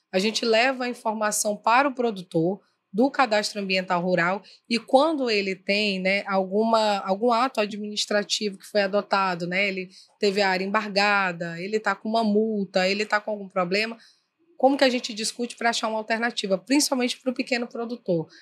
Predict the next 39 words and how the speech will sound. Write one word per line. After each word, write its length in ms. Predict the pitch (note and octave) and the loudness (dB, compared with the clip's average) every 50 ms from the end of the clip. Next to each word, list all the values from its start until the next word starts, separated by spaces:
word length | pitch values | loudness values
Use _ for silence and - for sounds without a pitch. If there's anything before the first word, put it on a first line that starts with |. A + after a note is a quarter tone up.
| _ _ _ _ | _ _ _ _
né? 120 | F#3 F3+ F3+ | -2 0 0
A 100 | F#3 F#3+ | 2 2
gente 260 | G#3+ A3+ A3 - B3 | 0 -2 -2 -4 -6
tem 260 | - - A3 A3+ A#3+ | -4 -4 -2 -2 -2
o 80 | B3 A3+ | -4 -2
P 120 | - A#3 | 0 -2
R 200 | A#3+ A3+ B3 C4 | 0 0 0 0
A, 220 | G3+ F3+ - E3+ - _ _ _ _ _ _ _ | 0 0 -2 -6 -10 _ _ _ _ _ _ _
que 100 | - G#3 | -2 -2
é 20 | |
o 60 | G3 G3+ | -2 -2
Programa 480 | A3 A3 G#3+ G3 G3+ G#3 G#3 A3 A3+ | 0 0 0 0 0 -4 -4 -4 -4
de 100 | G#3 A3 | -2 0
Regularização 840 | G3 G#3+ G#3+ G#3 A3+ A3+ A3 G#3+ A3 G#3 G#3+ G#3+ G3+ - - G3+ G#3 | 2 2 2 0 2 0 0 0 0 -2 -2 -4 -4 -4 -6 -6 -6
Ambiental, 680 | G#3 G3+ G#3 G#3+ A3 A3 A3 - F3+ D#3+ D3+ D3 D3+ - _ _ _ _ _ _ _ - | -6 -4 -2 -2 -2 -4 -2 -2 -2 -2 -2 -4 -10 -18 _ _ _ _ _ _ _ -2
né? 280 | F3 E3+ E3 E3+ E3+ - | 0 2 2 0 0 2
Ao 400 | F#3+ G3 G#3+ A3+ A#3 A#3 A#3 A3 | 4 4 6 4 4 2 -2 -6
identificar 800 | A3+ F#3+ A#3 A#3 A#3 A#3 - - - A#3+ - - - F3+ F3+ F3+ | -4 -2 0 0 0 0 -4 -2 -2 -4 -2 0 0 0 0 0
que 140 | - - | -2 -4
ele 120 | G#3 G3 F#3+ | -4 -4 -4
tá 240 | F#3+ - A3+ B3+ C4+ | 0 2 2 2 0
com 140 | - - | -2 -4
uma 140 | A#3+ A#3 A3 | -4 -2 -2
irregularidade, 960 | G#3+ G3+ G#3+ G#3 F#3+ G3 F#3+ F#3 F#3 F#3 F3+ E3+ E3 D#3 D3+ D3+ D#3 D3+ - _ _ _ _ _ _ _ | -2 0 0 0 0 2 2 0 2 0 0 0 0 0 0 0 -4 -10 -16 _ _ _ _ _ _ _
quando 160 | - G3+ G3 | -2 0 0
ele 120 | G3+ G#3 | 2 2
assina 380 | G3 G3 F#3 - - A#3 A#3 A#3 | 0 0 0 -2 -2 -2 -2 -2
um 40 | A3 | -4
termo 360 | A3 - A#3+ C4 C4 C4+ B3 | 0 2 2 4 4 0 -2
de 100 | A3 A3+ | -4 -6
compromisso, 800 | - - A#3 A3+ - A3 A3 G#3+ G3 F#3+ F#3+ F#3+ F3+ - - F3 | -4 -2 -2 -2 0 0 0 0 0 -2 -2 -2 -4 -4 -4 -4
né, 320 | E3+ E3+ F#3 G3+ G#3+ G#3+ - - - - _ _ _ | -4 -2 0 0 -2 -2 -6 -14 -20 -20 _ _ _
que 200 | - - - G#3+ | -8 -2 2 4
ele 260 | G3 G3 G3 G#3 G#3+ | 4 4 4 2 0
vai, 640 | G3 F3+ F3 F#3 F3+ F3+ F3 E3+ E3 D#3 D#3+ E3 - _ | -2 0 0 0 2 2 2 0 0 -2 -4 -6 -6 _
é, 180 | F3 E3+ E3 D#3+ | 0 0 2 2
regularizar 880 | D#3 D#3+ A3+ A#3+ A#3 A#3 A#3 A3+ G#3+ G#3 G#3 F#3+ E3+ F#3 G3+ G#3+ A#3 | 4 4 4 4 4 2 0 0 2 2 0 -2 -2 -2 0 2 2
aquela 320 | B3+ B3 - G#3+ G3+ G3+ G3 | 0 2 0 -2 0 0 -4
situação, 760 | - - - F3 D#3+ - - - - A#3 A#3+ B3 A3+ F#3+ | -6 -4 -4 -6 -4 -4 -4 -2 0 2 2 2 0 -2